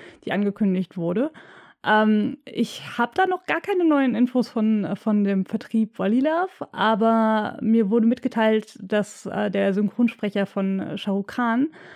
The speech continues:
äh, Pascal Breuer, wurde noch gar nicht, äh, angefragt für dieses Projekt.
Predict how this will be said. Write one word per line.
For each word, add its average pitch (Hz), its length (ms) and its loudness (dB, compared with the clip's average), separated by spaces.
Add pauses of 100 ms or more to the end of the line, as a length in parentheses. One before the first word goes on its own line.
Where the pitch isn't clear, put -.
(280)
äh, 196 160 0
Pascal 202 420 0
Breuer, 196 400 0
wurde 196 160 0
noch 196 200 0
gar 165 160 -2
nicht, 196 480 -4
äh, 196 220 -4
angefragt 226 600 2
für 190 180 -2
dieses 175 300 -2
Projekt. 208 480 0